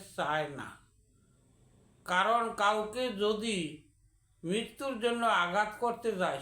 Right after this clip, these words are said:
সে কিন্তু পালিয়ে গিয়ে বাঁচার জন্য সে চেষ্টা করে। তাই মানুষ কখনো মরতে চায় না, সে পৃথিবীতে বেঁচে থাকতে চায়।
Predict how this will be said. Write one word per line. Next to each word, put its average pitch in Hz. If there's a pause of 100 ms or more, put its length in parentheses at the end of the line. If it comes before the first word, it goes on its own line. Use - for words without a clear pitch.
(140)
সে 220
কিন্তু 220 (460)
পালিয়ে 240
গিয়ে 226
বাঁচার 196
জন্য 226
সে 170
চেষ্টা 180
করে। 170
তাই 180
মানুষ 170 (720)
কখনো 202
মরতে 190 (100)
চায় 110
না, - (720)
সে 202
পৃথিবীতে 214
বেঁচে 190
থাকতে 180 (140)
চায়। -